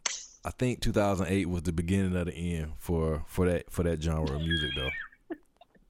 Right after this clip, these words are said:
I will say that. And I say that because of Lil Wayne. I think when he came out with whatever he was doing, I just think people just let him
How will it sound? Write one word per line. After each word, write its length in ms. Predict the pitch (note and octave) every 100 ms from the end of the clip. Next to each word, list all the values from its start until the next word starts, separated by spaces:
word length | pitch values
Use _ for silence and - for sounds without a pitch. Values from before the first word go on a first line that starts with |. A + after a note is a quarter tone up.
| -
I 80 | D#2+
will 240 | F2 F2
say 220 | - D2
that. 180 | - - _ _ _ _ _ _ _ _ - - - _ - _ _ - - -
And 80 | D#2+
I 80 | E2
say 200 | - F2+
that 180 | F2
because 300 | C#2 D2+ E2
of 60 | D#2
Lil 160 | D#2+ D2+
Wayne. 300 | D#2 D2+ D2
I 100 | D#2
think 340 | - G2 F2
when 160 | E2+ D#2+
he 100 | G2
came 420 | - G2 F#2+ F#2
out 280 | F#2 F#2 C2
with 300 | F2+ F2+ D#2
whatever 420 | E2 F2 G2 F#2+
he 140 | F#2
was 180 | G2+ G2
doing, 320 | F2+ G2 G2+
I 80 | G2
just 220 | F#2 F#2+
think 240 | - F#2 D#2+
people 240 | G2 F2+
just 260 | E2+ F#2 E2+
let 200 | F#2+ F2+
him 360 | F2+ F#2+ F2+